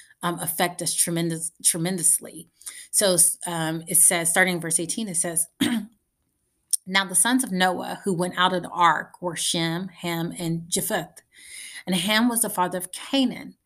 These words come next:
And these three were the sons of Noah. And from these the whole earth was populated. And Noah began to be a farmer, and he planted a vineyard. Then he drank of the wine and was drunk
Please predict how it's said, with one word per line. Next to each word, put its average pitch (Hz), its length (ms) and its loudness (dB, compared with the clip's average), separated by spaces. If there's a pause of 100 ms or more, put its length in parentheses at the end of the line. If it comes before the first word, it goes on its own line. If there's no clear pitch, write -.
(360)
And 175 160 -2
these 240 360 2
three 202 360 0
were 180 180 -4
the 170 80 -8
sons 170 340 0
of 170 60 -4
Noah. 190 440 -6 (880)
And 190 120 2
from 254 280 6
these 202 280 -4
the 202 100 -4
whole 180 300 -2
earth 170 180 -4
was 185 200 0
populated. - 640 -6 (640)
And 185 200 2
Noah 233 240 6
began 190 360 -2
to - 100 -4
be 185 120 -2
a 185 60 -6
farmer, 170 680 -6
and 185 260 -8
he 190 140 -6
planted 180 420 -4
a 202 60 -6
vineyard. 269 540 0 (360)
Then 233 220 4
he 226 200 2
drank 185 440 -6
of 180 80 -12
the 180 80 -6
wine 185 460 -4
and 185 180 -4
was 185 240 -4
drunk 214 680 -2